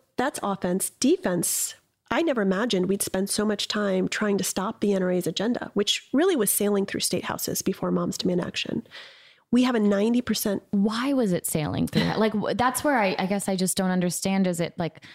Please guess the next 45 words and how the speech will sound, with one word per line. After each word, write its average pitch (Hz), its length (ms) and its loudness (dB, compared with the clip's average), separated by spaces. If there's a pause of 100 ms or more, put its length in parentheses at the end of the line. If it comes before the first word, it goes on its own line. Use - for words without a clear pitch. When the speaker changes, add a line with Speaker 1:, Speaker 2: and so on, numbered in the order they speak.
(260)
Speaker 2:
is 170 140 -2
it - 200 -6 (120)
fina-, 196 420 0
is 175 80 0
it 170 80 -2
money? 269 540 2
Is 180 160 0
it 160 260 -4 (560)
Speaker 1:
It, 247 220 4
it 254 140 2
was 226 220 2
money. 214 260 2
The 208 140 2
N 208 120 2
R 220 80 2
A, 214 280 2
you 214 200 -2
know, 202 120 0
for 208 120 -4
a 202 60 0
long 202 300 0
time 208 440 0
was 190 240 0
one 208 160 2
of 202 80 -2
the 196 100 -2
wealthiest 202 720 -2
and 208 160 2
most 202 220 0
powerful 196 480 -2
special - 420 -6
interests - 480 -2
in 190 100 2
the 185 60 0
country. 254 480 -4 (460)
But 311 80 0
it 302 80 2
also 330 240 -2
has 294 140 -2
to - 60 -2
do 254 120 0
with 262 100 -2
the 240 60 -2
fact 233 300 -6
that 226 140 -2